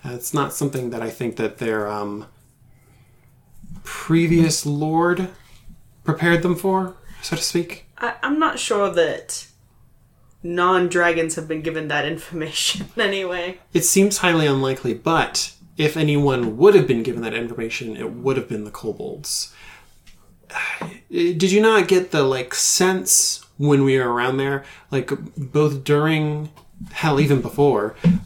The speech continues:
Speaker 1: before, during, and after the dragon hatching, that there is some sort of shift in their groupthink?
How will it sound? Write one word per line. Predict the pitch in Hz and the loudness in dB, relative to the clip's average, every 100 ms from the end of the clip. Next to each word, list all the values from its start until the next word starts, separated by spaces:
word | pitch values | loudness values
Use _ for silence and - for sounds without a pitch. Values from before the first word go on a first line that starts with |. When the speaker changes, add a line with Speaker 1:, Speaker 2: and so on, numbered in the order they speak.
| - - - | -10 -20 -10
Speaker 1:
before, | 139 - 147 | -4 2 4
during, | 139 131 | 4 2
and | 120 | 0
after | 123 120 123 | -2 -4 -4
the | 107 107 | -4 -4
dragon | 120 110 | -4 -6
hatching, | 117 156 156 135 113 110 - - - - - | -4 -4 -4 -4 -6 -8 -16 -20 -20 -18 -4
that | 139 139 | -4 2
there | 151 147 | 2 4
is | 139 | 2
some | 170 170 | 2 2
sort | 170 160 | 2 2
of | 139 | 2
shift | - - - 165 170 - - | 2 2 2 2 0 -6 -4
in | 147 143 | 0 2
their | 131 | 0
groupthink? | 131 135 139 180 175 - | -2 -4 -2 -4 -4 -10